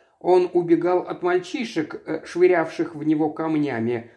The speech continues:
а я пожалел его и привел домой".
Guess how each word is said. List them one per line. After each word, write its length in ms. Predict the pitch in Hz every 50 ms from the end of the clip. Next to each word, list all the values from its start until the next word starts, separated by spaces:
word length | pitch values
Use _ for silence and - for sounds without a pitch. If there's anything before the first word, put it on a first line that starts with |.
| _ _ -
а 120 | - 196
я 140 | 233 269 254
пожалел 480 | 254 220 190 175 180 175 185 196 196 180
его 200 | 180 165 170 175
и 160 | - - 143
привел 420 | - - 143 135 131 147 160 160
домой". 600 | 151 135 123 113 110 107 104 110 107 110 - _